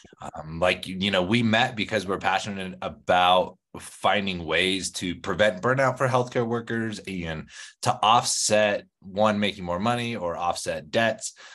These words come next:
um, by using a tool of real estate that allows for leverage. So you're not just working harder, you're not just picking up extra shifts, um, but you're investing in things that are gonna provide cash flow and appreciation,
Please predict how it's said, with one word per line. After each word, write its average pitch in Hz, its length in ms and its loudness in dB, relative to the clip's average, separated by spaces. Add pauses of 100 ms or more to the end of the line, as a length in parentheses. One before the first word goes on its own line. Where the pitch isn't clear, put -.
um, 85 260 -10
by 85 140 -2
using 90 760 0
a - 60 -8
tool 82 340 -4
of 67 140 -12
real 120 180 4
estate 127 520 0
that 87 120 -4
allows 78 380 -4
for 80 180 -12
leverage. 120 640 0
So 110 120 0
you're 95 200 0
not 101 260 -2
just 95 200 -6
working 90 420 -6
harder, 87 340 -2
you're 87 160 -6
not 101 300 -2
just 98 180 -6
picking 87 380 -8
up 78 160 -6
extra 82 300 -2
shifts, - 400 -2 (340)
um, 78 180 -8
but 92 140 0
you're 95 160 2
investing 92 440 0
in 78 120 -4
things 87 300 -4
that 78 100 -4
are 78 60 -8
gonna 80 160 -8
provide 78 360 -4
cash 131 300 0
flow 120 280 0
and 95 100 -4
appreciation, 92 800 -2